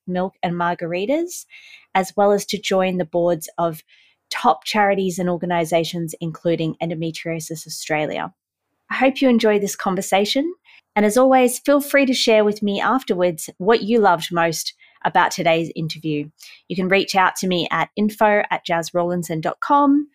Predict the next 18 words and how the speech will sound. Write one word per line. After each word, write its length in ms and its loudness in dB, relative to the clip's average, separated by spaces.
or 300 4
jump 280 2
online 480 2
and 160 -4
tag 400 2
me. 320 -2
You'll 120 -4
find 320 2
me 160 0
online 400 -2
under 160 -2
the 140 -10
name 260 -8
Jazz 320 -4
Rawlinson. 640 -12
Without 380 2
further 340 4
ado, 320 2